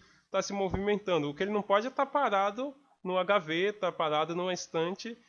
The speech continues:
sendo só uma peça decorativa. Mas se tiver, é, levando a mensagem dele pra outras pessoas, tá ok também, né?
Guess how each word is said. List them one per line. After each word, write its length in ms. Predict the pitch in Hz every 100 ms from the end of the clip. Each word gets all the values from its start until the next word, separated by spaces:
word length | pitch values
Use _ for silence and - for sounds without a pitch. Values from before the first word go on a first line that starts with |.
| _
sendo 300 | - 185 190
só 200 | - 180
uma 160 | 196 220
peça 320 | - 185 202
decorativa. 680 | 202 - 214 240 185 127 120
Mas 180 | 127
se 100 | 135
tiver, 440 | 165 175 165 147 135 - - -
é, 140 | 131
levando 640 | 131 147 127 151 147 139
a 60 | 139
mensagem 440 | 135 135 139 135
dele 220 | 131 135 131
pra 160 | 143
outras 340 | 131 131 151 -
pessoas, 520 | 156 143 143 160 -
tá 100 | 254
ok 300 | 269 175 143
também, 360 | 143 127 123
né? 160 | 117 104